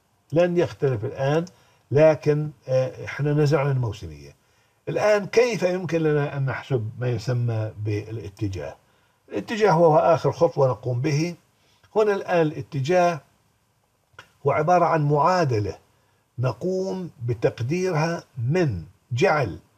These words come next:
السيزونال سي-، دي سيزونال سيل اللي هو ال-، ال-، كمية المبيعات منزوع منها،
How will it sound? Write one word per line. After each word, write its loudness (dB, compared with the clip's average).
السيزونال -2
سي-، 0
دي 0
سيزونال 2
سيل -4
اللي -2
هو -2
ال-، -2
ال-، -2
كمية 0
المبيعات 0
منزوع 0
منها، 0